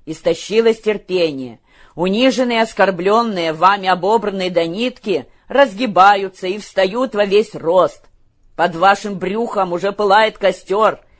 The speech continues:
нарождается ураган социальной революции,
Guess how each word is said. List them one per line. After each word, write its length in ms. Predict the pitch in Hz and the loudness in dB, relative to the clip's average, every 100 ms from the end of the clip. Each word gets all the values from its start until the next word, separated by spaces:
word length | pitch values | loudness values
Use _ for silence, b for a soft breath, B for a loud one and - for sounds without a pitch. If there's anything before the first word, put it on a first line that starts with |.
| _ - | _ -6
нарождается 800 | 147 180 190 151 208 214 208 202 | 2 2 2 4 4 2 -2 -2
ураган 420 | 196 190 208 214 | 0 0 0 0
социальной 720 | 214 202 196 190 214 226 233 | -6 -4 2 4 4 2 -2
революции, 840 | 226 214 214 208 - - 143 117 | 0 0 0 -4 -8 -10 -10 -10